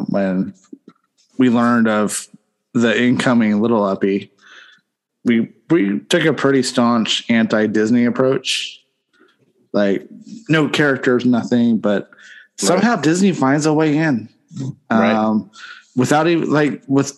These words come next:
Speaker 1: <laughs> I don't get it, but all of a sudden it's like Minnie Mouse is a thing. Uh, Mickey Mouse is a thing. Disney's a thing. Like, you can't avoid it.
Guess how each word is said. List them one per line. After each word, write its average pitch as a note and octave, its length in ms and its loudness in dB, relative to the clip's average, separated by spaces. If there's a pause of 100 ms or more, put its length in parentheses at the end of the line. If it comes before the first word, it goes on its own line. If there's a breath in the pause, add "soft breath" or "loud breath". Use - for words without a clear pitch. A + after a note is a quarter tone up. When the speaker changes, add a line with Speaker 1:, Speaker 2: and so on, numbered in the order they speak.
(120)
Speaker 1:
<laughs> - 1300 -10
I D3+ 120 0
don't D3+ 300 0
get A#2+ 260 2
it, E3+ 240 0
but B2 160 2
all B2+ 120 2
of C3+ 40 -2
a - 40 -4
sudden D3 160 0
it's C3 100 0
like G#2+ 320 -2
Minnie B2+ 220 2
Mouse C#3+ 280 0
is D3 160 0
a D#3+ 100 2
thing. C#3+ 640 0 (580 loud breath)
Uh, A#2 240 0
Mickey D#3+ 300 0
Mouse C3 260 0
is A#2+ 140 -2
a A#2 40 0
thing. G#2+ 300 0
Disney's D3+ 460 0
a B2 40 0
thing. B2+ 380 0
Like, G#2 220 -2 (100)
you C3 140 0
can't C#3 400 0
avoid A2 400 0
it. F#2 260 -4